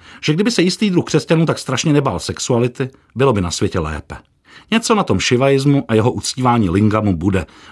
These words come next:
říkal jsem si při pohledu na ten nešťastný sloup a trochu se za oba tábory styděl před imaginárním zrakem sekulárního soudního dvora. Ale panu Marii mám rád a tak mi z toho bylo ouvej. Ježíšova matka má pro mě dvě tváře,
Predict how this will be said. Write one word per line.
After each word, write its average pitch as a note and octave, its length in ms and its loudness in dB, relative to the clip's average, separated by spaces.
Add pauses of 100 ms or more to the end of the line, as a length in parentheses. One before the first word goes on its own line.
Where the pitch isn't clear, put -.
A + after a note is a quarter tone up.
říkal A2+ 280 0
jsem A#2+ 180 2
si B2+ 100 0
při A2 120 -4
pohledu A2+ 320 0
na A#2 60 2
ten F#2+ 120 -2
nešťastný F2+ 480 -2
sloup A2 380 -4 (320)
a C#3 60 -2
trochu A3+ 260 0
se G3 120 2
za E3+ 100 0
oba C#3+ 240 -2
tábory B2 400 -2
styděl A2+ 560 -4 (220)
před - 260 -4
imaginárním C#3 640 2
zrakem A2 580 -2 (200)
sekulárního A2 680 0
soudního F#2 400 -2
dvora. D2+ 360 -8 (840)
Ale G3 140 0
panu F3+ 220 2
Marii D#3 280 4
mám C#3+ 260 4
rád G2+ 280 -2 (280)
a G2 60 -6
tak - 180 -10
mi C3+ 100 2
z - 80 -6
toho B2 140 2
bylo A#2 240 0
ouvej. D2+ 420 -2 (520)
Ježíšova B2+ 440 2
matka A2+ 340 0
má G#2 160 0
pro A2 160 0
mě A#2 140 4
dvě A2+ 180 0
tváře, G2 460 -4